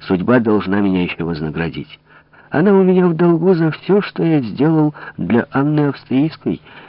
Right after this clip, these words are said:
и обязана возместить мне всё то, чего Анна Австрийская не сделала для меня. Теперь я в ладах с королём, королём, который как будто хочет царствовать, да утвердит его Бог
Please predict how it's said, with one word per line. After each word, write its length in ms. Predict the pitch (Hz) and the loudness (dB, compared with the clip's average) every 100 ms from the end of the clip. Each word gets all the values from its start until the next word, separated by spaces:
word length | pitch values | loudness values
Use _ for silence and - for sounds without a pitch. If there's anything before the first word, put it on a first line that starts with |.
| - | -2
и 80 | 98 | 0
обязана 520 | 95 90 117 120 120 | 2 2 0 2 2
возместить 640 | 113 101 101 - 127 127 | 2 0 -2 -2 -2 -2
мне 180 | 110 107 | 0 0
всё 240 | 92 104 98 | 0 -4 -2
то, 220 | 107 123 | 0 0
чего 220 | - 90 | 0 0
Анна 340 | 87 87 90 | 0 0 0
Австрийская 720 | 90 - 90 135 180 - 85 73 | -2 -4 -2 0 -2 -4 -6 -4
не 180 | 80 | -6
сделала 540 | 73 - 92 131 120 90 - - | -6 -6 -4 -2 -4 -8 -10 -10
для 240 | 76 95 | -4 -2
меня. 360 | 92 73 65 - _ _ _ _ _ _ | -2 -6 -10 -16 _ _ _ _ _ _
Теперь 300 | - 135 214 | -4 0 2
я 180 | 107 92 | 2 0
в 60 | 87 | 0
ладах 360 | 82 85 - | -2 -4 -6
с 80 | - | -10
королём, 520 | - 85 73 113 139 - - - - | -10 -6 -2 0 0 -4 -18 -20 -10
королём, 500 | 82 80 87 190 190 | -6 -2 0 2 2
который 360 | 127 - 143 147 | -2 -4 -4 -4
как 180 | 117 90 | -4 -4
будто 320 | 127 - 123 | -4 -6 -12
хочет 480 | - 110 - - - - - | -4 -2 -2 -6 -12 -18 -6
царствовать, 760 | 101 131 - - 120 90 73 - - - - - | -4 -4 -6 -4 -2 -2 -6 -16 -20 -20 -20 -10
да 120 | 147 175 | -4 -2
утвердит 580 | 139 104 98 87 98 | -2 -2 -2 -2 -4
его 220 | - 87 85 | -2 -2 0
Бог 360 | 85 87 - | 0 -2 -2